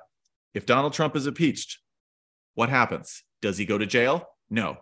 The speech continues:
Do they take away his microphone? No. Donald Trump becomes the first president in American history to be removed from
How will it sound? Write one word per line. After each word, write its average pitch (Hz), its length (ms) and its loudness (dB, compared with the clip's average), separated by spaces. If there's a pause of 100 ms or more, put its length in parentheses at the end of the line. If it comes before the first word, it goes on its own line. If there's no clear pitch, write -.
(140)
Do 107 80 -2
they 98 120 -4
take 120 240 0
away 117 140 4
his 113 120 0
microphone? 156 560 -2 (240)
No. 95 280 -2 (600)
Donald 139 260 4
Trump 156 240 -2
becomes 139 340 -4
the 123 120 0
first 135 400 -2
president 113 500 0
in 107 60 -4
American 104 340 0
history 98 580 -4 (160)
to 107 100 -4
be 107 160 0
removed 107 580 2
from 101 460 -4